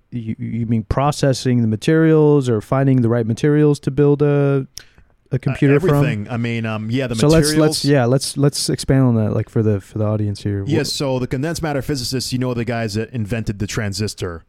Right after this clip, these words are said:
Speaker 1: Mm-hmm.
Speaker 2: So, like, just knowing logic operations, that's condensed matter.
Speaker 1: Mm-hmm.
Speaker 2: The materials, um,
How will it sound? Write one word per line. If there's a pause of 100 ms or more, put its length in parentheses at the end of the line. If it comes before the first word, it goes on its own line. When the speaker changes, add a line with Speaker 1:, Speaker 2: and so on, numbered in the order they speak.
Speaker 1:
Mm-hmm.
Speaker 2:
So,
like,
just
knowing
logic
operations,
that's
condensed
matter. (100)
Speaker 1:
Mm-hmm.
Speaker 2:
The
materials, (240)
um,